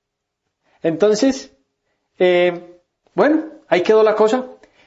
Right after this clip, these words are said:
Y unos días después estaba yo en mi casa viendo algunos videos de YouTube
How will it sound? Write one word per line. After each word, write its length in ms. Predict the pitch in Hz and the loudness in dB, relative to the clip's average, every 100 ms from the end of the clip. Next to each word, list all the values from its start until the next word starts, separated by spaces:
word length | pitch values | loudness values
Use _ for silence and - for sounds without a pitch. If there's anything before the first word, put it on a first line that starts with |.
| _ | _
Y 80 | 180 | -2
unos 200 | 247 269 | 0 2
días 180 | 269 254 | 0 2
después 340 | 214 - 185 | 0 0 0
estaba 300 | 208 - 214 | 0 0 0
yo 120 | 202 | 2
en 80 | 202 | 0
mi 100 | 202 | -2
casa 340 | 196 156 143 - _ _ _ _ _ _ _ _ - | -4 -6 -8 -18 _ _ _ _ _ _ _ _ -6
viendo 680 | 131 170 165 175 170 170 - | -2 -2 0 0 2 0 -2
algunos 360 | 127 139 160 | -2 -2 -2
videos 340 | 151 127 147 156 | 0 0 2 0
de 100 | 170 | -2
YouTube 500 | 175 175 165 - | -2 -2 -4 -6